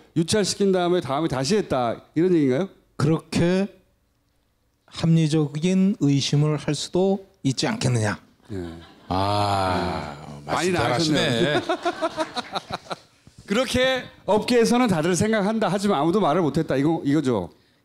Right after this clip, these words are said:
Speaker 2: 예. 그걸 아는 사람은 또 내부자잖아요. 내부자고 그걸 뻥끗했다, 기사에 뭐 어떻게 외부에 알렸다 이렇게 되면
Speaker 1: 그렇잖아요.
Speaker 2: 그 사람은 밥그릇도 추스리지 못합니다.
Speaker 1: 어, 이 업계에서는.
Speaker 2: 완전히 아웃되죠.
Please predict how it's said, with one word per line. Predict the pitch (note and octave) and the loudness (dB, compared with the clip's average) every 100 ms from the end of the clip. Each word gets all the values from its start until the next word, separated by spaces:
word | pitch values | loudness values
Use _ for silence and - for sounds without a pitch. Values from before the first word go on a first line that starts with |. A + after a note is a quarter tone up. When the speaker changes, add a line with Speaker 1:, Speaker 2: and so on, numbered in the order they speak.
| - | 2
Speaker 2:
예. | E3 C#3+ G#2 - _ _ _ | 4 4 0 -6 _ _ _
그걸 | - E3 F#3+ | 0 2 2
아는 | C3 D#3+ | 0 0
사람은 | D3+ D#3+ F3+ F#3+ F#3 | 0 2 2 0 0
또 | C#3 B2+ G3+ | 0 2 0
내부자잖아요. | A#2 C3+ C3 C3+ A#2+ A2 F#2+ F2+ F2 - _ - | 0 0 0 0 0 0 -2 -6 -12 -20 _ -4
내부자고 | A#2+ A#2 A#2+ A#2 A2 B2+ A#2+ G#2 _ - | 0 0 2 0 0 0 0 -2 _ -10
그걸 | - F3 | -2 -2
뻥끗했다, | - G3 G3 G3+ F3 D#3+ D#3+ D#3 | 0 2 2 0 -2 -2 -2 -2
기사에 | C#3+ B2+ C#3+ C#3+ | -4 -2 0 0
뭐 | C3+ C3 | 0 0
어떻게 | A#2 - C#3+ C3 B2+ - | -2 -2 0 0 -2 -2
외부에 | C3 C3+ C3 | 0 0 0
알렸다 | A2+ C3 - C3 | 0 -2 -2 -2
이렇게 | A#2 A2+ B2+ | -2 -2 -4
되면 | A#2 G#2+ A2+ A2+ G#2+ G2+ - | -2 0 2 2 0 -4 -12
Speaker 1:
그렇잖아요. | C3+ C#3+ C3+ | -4 -2 0
Speaker 2:
그 | |
사람은 | C#3+ D#3+ D#3+ E3 D#3+ - | 2 2 2 0 0 -2
밥그릇도 | B2 - D3+ D3 D3 D3+ | -6 -4 0 0 0 -4
추스리지 | - - - C3+ C#3 | -4 -8 -4 -2 0
못합니다. | C#3 A2 A#2 G#2 F#2 E2+ - _ _ _ _ - | -2 0 0 0 -2 -8 -10 _ _ _ _ -10
Speaker 1:
어, | G#2 G#2 | -6 -2
이 | B2+ | -2
업계에서는. | A#2 B2+ A2+ G2+ | 0 0 -2 0
Speaker 2:
완전히 | A2+ C3+ B2 | 0 2 2
아웃되죠. | G#2+ G#2+ A2+ G#2 | 0 0 -4 -6